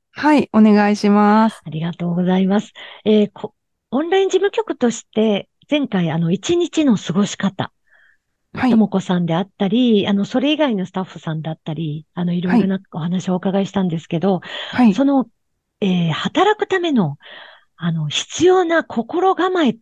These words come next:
Speaker 2: と申しますか、
Speaker 1: はい。
Speaker 2: どういうな、な心構えが必要なのかなとか思ったりしたんですけど。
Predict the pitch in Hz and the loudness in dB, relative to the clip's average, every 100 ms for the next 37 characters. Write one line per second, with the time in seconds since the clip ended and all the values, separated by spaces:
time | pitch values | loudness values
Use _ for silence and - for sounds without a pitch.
0 | _ - 165 170 - 170 170 - 180 170 | _ -2 0 -2 -2 -2 -2 -4 -2 -2
1 | 147 143 - - 240 202 185 _ _ 185 | -2 -6 -10 0 4 4 2 _ _ 0
2 | 202 269 339 359 392 392 392 - _ _ | 2 2 2 4 4 4 0 -2 _ _
3 | _ - 320 - - 302 320 302 269 196 | _ -8 -6 -6 -4 -2 0 0 0 -2
4 | - 202 196 202 180 165 175 170 - - | -4 -2 0 2 0 -2 0 -2 -4 -10
5 | 151 151 - 156 151 180 160 143 156 - | -8 -8 -4 -4 -2 -2 -2 -2 -6 -8
6 | 147 87 | -8 -10